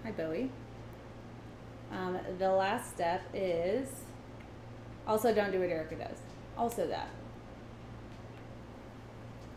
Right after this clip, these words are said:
It's like you guys know me. So my thing with that is, is just know what you're using, know what you're doing, and take all proper precaution that you need to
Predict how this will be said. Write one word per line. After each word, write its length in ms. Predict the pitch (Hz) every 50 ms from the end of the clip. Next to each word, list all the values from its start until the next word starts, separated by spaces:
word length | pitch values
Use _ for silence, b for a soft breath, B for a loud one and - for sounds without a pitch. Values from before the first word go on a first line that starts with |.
| - - - - - - 220
It's 160 | 214 - 254
like 180 | 269 294 277
you 100 | 277 294
guys 280 | 262 269 262 247 240 240
know 380 | 208 196 190 190 185 185 190 196
me. 260 | 190 185 180 180 - 185 - - - - - - - - - - - - - - - - - - -
So 320 | - 311 294 285 254 - - - - - - - 240
my 100 | 233 233
thing 240 | 233 - 277 277 269
with 140 | 269 254 220
that 240 | 226 220 214 214 202
is, 320 | 196 196 190 190 190 190 - -
is 160 | 220 202 196
just 380 | - - 311 320 311 311 - - - - - 220 214
know 220 | 220 226 233 240 254
what 240 | 254 247 240 240
you're 100 | 233 220
using, 800 | 220 208 202 208 208 202 196 214 208 202 202 196 196 196 - -
know 140 | 208 214 233
what 180 | 240 247 247 -
you're 120 | 226 220
doing, 720 | 202 190 202 196 190 190 190 190 185 185 185 185 185 185 - - - - - - -
and 200 | 202 190 185 -
take 240 | - 220 202 190 - -
all 380 | - - - - - - - - - - - - - - - -
proper 300 | 226 208 196 - 214 196
precaution 920 | - - 196 - 208 196 185 185 185 - - 190 180 180 180 175 175 170 -
that 260 | 175 175 170 - 185
you 180 | 190 190 196 190
need 300 | 190 185 185 180 - -
to 200 | - 180 175